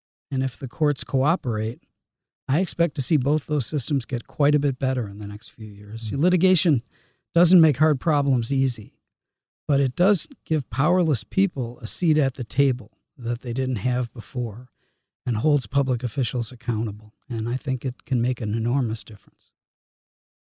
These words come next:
Speaker 2: Um, well, you've got a n-, new governor now, uh, new city administration, but let's look at the state stuff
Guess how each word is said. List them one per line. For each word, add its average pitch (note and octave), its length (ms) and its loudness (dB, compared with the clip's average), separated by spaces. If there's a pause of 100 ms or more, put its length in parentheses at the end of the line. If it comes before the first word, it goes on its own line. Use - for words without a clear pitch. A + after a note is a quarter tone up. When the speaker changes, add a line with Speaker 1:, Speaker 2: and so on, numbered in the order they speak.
(600)
Speaker 2:
Um, C3+ 280 -12 (880)
well, B2+ 140 -2
you've A2+ 220 0
got A2 180 2
a G#2 60 2
n-, F2+ 200 -8 (400)
new G#2+ 300 2
governor F2 440 2
now, D#2 460 -2 (260)
uh, D2+ 520 -4 (320)
new F2 500 -2 (100)
city F#2+ 340 0
administration, E2+ 680 -2
but E2 180 -4
let's G2 340 -6
look G#2+ 140 0
at G2+ 80 -6
the F2 60 -8
state - 360 -6
stuff - 400 -10